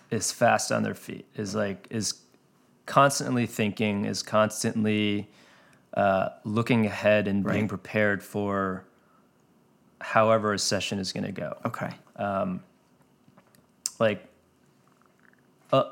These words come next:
Speaker 1: a lot of what I think a good session is, is making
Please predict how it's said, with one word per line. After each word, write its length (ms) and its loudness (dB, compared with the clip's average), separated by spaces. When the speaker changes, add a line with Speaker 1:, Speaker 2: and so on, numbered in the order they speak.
Speaker 1:
a 60 8
lot 300 6
of 300 -2
what 180 2
I 140 6
think 260 0
a 80 -2
good 420 0
session 480 0
is, 340 -2
is 260 -4
making 680 -2